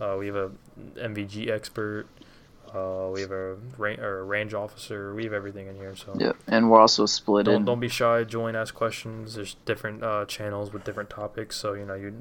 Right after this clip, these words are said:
Speaker 1: you shouldn't be too confused about where to go.
Speaker 2: Yep, and we even have, uh, different channels set up for, uh, different regions in the United States. So
Speaker 1: Yep.
Speaker 2: you're, you'll never be alone. Uh, no matter where you're from, there'll always be someone within, um, your, your group, whether you're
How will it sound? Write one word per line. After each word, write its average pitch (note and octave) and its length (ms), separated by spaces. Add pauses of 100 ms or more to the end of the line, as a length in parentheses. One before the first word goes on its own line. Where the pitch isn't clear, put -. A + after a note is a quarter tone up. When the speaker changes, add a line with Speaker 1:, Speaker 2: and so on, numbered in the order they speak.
(120)
Speaker 1:
you B2 60
shouldn't A2 220
be G#2 100
too - 120
confused G#2 440
about G2 180
where G2+ 100
to G2 80
go. G2+ 220
Speaker 2:
Yep, - 200
and B2 100
we A#2+ 80
even A#2+ 160
have, A2 240
uh, F#2+ 320
different G#2 400
channels G2+ 420
set G#2 220
up - 100 (100)
for, F#2+ 220
uh, D#2+ 160
different F2+ 340
regions G#2+ 520
in - 100
the D#2 220
United G#2+ 480
States. A2 420
So A2+ 380
Speaker 1:
Yep. A2 80
Speaker 2:
you're, C3+ 300
you'll D#3 200
never C#3 320
be A#2 160
alone. G#2+ 400 (500)
Uh, G#2+ 220
no A2 160
matter G#2+ 320
where A2 160
you're G2+ 180
from, G2+ 320
there'll G#2+ 220
always G#2+ 240
be G#2 160
someone G2+ 520
within, F#2+ 360
um, F#2+ 300 (140)
your, G#2+ 220
your G#2+ 280
group, G2+ 380
whether G2+ 200
you're G2+ 320